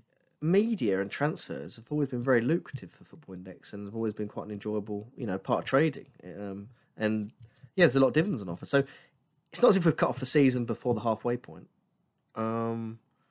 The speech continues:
but, uh, it's the acid test for me. I really think that this is an acid test for a lot of traders and for Football Index themselves. So far, I've really enjoyed the communication from them.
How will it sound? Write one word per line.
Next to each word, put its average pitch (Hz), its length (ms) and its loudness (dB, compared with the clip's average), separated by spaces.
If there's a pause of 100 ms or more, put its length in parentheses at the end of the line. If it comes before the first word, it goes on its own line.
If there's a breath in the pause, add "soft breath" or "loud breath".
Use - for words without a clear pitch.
(840)
but, 143 240 8 (280 loud breath)
uh, 240 160 0
it's 247 180 4
the 240 120 6
acid - 260 2
test - 300 -8
for 95 60 -14
me. 87 180 -10
I 131 140 6
really 175 380 4
think 101 360 -10 (240)
that 101 320 2 (480)
this 139 220 0
is 123 80 -6
an 113 80 -2
acid 107 260 -4
test - 300 -10
for 107 100 -14
a - 40 -8
lot 92 100 -10
of - 60 -20
traders 95 580 -12
and 101 100 -14
for - 60 -20
Football 110 260 -8
Index 101 280 -8
themselves. 95 500 -14 (360 soft breath)
So 147 220 8
far, 113 420 2
I've 104 320 0
really 110 220 -2
enjoyed 98 260 -8
the 92 60 -12
communication 95 640 -12
from 101 120 -18
them. 104 120 -10